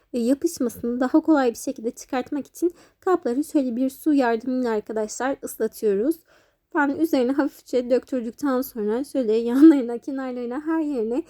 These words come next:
su damlacıklarının temas etmesini istiyorum. Çünkü daha sonra bunları şekillendirmek için uğraşmayacağım. Çok daha pratik olacak bu tarif.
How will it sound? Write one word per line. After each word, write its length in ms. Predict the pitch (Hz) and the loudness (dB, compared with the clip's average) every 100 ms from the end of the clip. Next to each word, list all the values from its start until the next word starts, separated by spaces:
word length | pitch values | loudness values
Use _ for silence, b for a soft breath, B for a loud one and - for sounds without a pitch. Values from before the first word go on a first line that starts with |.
| B B | B B
su 220 | - 330 | 4 6
damlacıklarının 640 | 330 311 294 - 302 339 | 6 4 0 -4 -2 -2
temas 400 | 349 311 311 311 | 2 0 0 -2
etmesini 480 | 294 - 277 - 277 | -8 -8 -10 -4 -4
istiyorum. 520 | 269 - 190 226 330 _ - | -4 -6 -6 -4 -6 _ -10
Çünkü 220 | 370 262 | 0 2
daha 220 | 294 330 | 4 4
sonra 320 | 320 240 226 | 4 0 0
bunları 240 | 254 247 262 | 0 -2 -2
şekillendirmek 680 | 269 - 269 247 240 214 | -4 -4 -4 0 0 -2
için 220 | - - - | -4 -12 -6
uğraşmayacağım. 840 | 240 247 262 - 202 185 262 349 _ _ | -2 -2 -4 -6 -8 -8 -8 -10 _ _
Çok 260 | 349 330 208 | -2 -2 -4
daha 260 | 220 320 | 0 2
pratik 420 | 320 247 - _ | 4 0 -2 _
olacak 440 | 220 190 185 190 - | -8 -6 -6 -8 -10
bu 80 | 185 | -12
tarif. 420 | 208 202 233 | -8 -2 -2